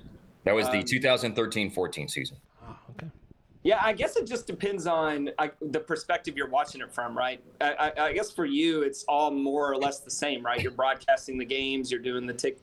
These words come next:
Speaker 2: uh, ticket segments, kind of the same routine every year. But for me, like, during that season, I was, um, I wasn't able to watch many games because I was grinding away and at T C U trying to graduate.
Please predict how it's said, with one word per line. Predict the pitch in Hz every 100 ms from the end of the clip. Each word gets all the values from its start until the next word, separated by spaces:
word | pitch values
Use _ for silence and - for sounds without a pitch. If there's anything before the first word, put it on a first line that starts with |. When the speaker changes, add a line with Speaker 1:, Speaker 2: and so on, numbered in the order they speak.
| -
Speaker 2:
uh, | 131 120
ticket | - 156 -
segments, | 143 135 135 135 - 127 - - - -
kind | 196 190
of |
the | 160
same | - 160 151
routine | 139 156 143
every | 131 131
year. | 151
But | 135 127
for | 127
me, | 135 180 139
like, | 127 - - - - - -
during | 170 151
that | 180 -
season, | 151 139 143
I | 147 175
was, | 151 127
um, | 135 127 123 117 110 - - - -
I | 139
wasn't | 233 165 156 - 139 123 -
able | 151 165
to | 139
watch | 127 170 -
many | 143
games | 135 175 233
because | - 139 139 123
I | 143
was | 151 127
grinding | 143 143 151 147
away | 135 143 143
and | 123 117 110 139
at | 139
T | 165
C | 156 139
U | 127 175
trying | 170 143
to | 120
graduate. | 123 151 190 127 110 113